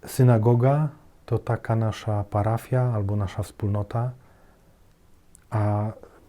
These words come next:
teściowa Piotra, ten dom, to też nasz dom. I,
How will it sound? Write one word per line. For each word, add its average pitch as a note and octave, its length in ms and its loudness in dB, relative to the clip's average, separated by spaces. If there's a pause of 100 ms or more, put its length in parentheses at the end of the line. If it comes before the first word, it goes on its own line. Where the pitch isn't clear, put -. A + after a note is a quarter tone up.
(500)
teściowa A#2+ 500 2
Piotra, B2 580 0 (180)
ten G#2+ 200 0
dom, A2+ 260 0
to B2 160 -8
też - 240 -8
nasz G2+ 180 -2
dom. F#2+ 300 -2 (1000)
I, A2+ 380 0